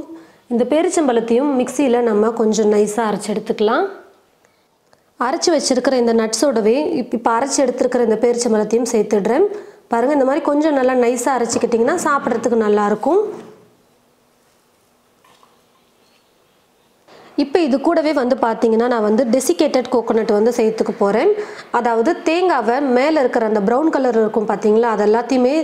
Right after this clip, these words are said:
எடுத்துட்டு வெறும் வெள்ளையா தேங்காவை எடுத்துக்கிட்டு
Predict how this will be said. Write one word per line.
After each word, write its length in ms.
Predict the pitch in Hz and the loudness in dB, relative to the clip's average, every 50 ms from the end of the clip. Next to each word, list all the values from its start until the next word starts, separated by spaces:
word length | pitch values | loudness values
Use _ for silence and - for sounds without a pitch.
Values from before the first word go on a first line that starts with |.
| 330 - - 240 240 226 | -4 -8 -10 -2 0 0
எடுத்துட்டு 380 | 226 285 - 277 233 - 233 262 247 - - - - - - 240 | 0 0 0 -2 0 0 0 0 -2 -4 -10 -16 -12 -2 -2 0
வெறும் 240 | 294 370 339 247 247 | 2 2 2 2 2
வெள்ளையா 300 | 262 277 302 330 330 330 330 277 | 0 0 0 0 0 -2 -2 -2
தேங்காவை 320 | 262 269 277 262 247 240 226 220 | 0 0 0 0 2 0 2 2
எடுத்துக்கிட்டு 420 | 226 226 226 - 226 226 277 339 | 2 0 0 0 0 0 2 2